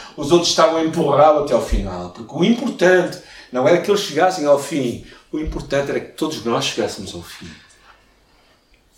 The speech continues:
E a, a fé cristã é assim. A fé cristã não é tua, não é minha, a fé cristã é nossa. A fé cristã não é importante, não é nós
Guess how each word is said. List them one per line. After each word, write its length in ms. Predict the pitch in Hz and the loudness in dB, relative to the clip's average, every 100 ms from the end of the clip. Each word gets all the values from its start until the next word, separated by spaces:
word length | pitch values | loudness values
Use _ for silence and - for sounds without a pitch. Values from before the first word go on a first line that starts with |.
| - | -2
E 160 | 165 | 4
a, 140 | 175 170 | 4 4
a 40 | |
fé 280 | - 220 294 | 0 2 2
cristã 400 | 294 180 - 156 | 0 -4 2 4
é 180 | 165 180 | 4 2
assim. 600 | 180 - 156 120 107 - _ _ - | 0 -2 -2 -2 -8 -16 _ _ -8
A 60 | 170 | -2
fé 180 | 196 220 | 2 2
cristã 280 | - 220 | 2 2
não 100 | 202 | 4
é 60 | 180 | 2
tua, 340 | 175 214 247 | 2 2 4
não 100 | 214 | 4
é 120 | 190 180 | 2 2
minha, 400 | 196 208 170 160 | 4 2 2 0
a 120 | 156 | 0
fé 200 | 185 196 | 2 0
cristã 280 | - - 185 196 | 0 0 2 2
é 120 | 196 | 0
nossa. 680 | 180 175 190 - 156 - - _ _ _ _ _ _ _ _ _ _ _ _ - | 0 4 4 2 -4 -8 -14 _ _ _ _ _ _ _ _ _ _ _ _ -12
A 60 | 147 | 2
fé 160 | 202 | 4
cristã 320 | 214 - 208 | 4 0 0
não 120 | 208 202 | 4 4
é 60 | |
importante, 460 | 196 180 170 190 214 | 2 0 0 2 4
não 180 | 202 190 | 4 4
é 180 | 170 - - - | 4 -2 -12 -8
nós 580 | 165 196 214 - - | 2 2 4 0 -4